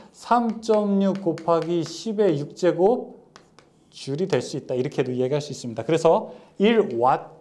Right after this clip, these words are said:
일 킬로와트는 결국에는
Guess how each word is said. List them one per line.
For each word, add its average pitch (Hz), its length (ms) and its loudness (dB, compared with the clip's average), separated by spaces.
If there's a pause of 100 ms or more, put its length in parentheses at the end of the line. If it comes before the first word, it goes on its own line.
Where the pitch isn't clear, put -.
(140)
일 185 240 2
킬로와트는 175 1500 0
결국에는 143 640 -2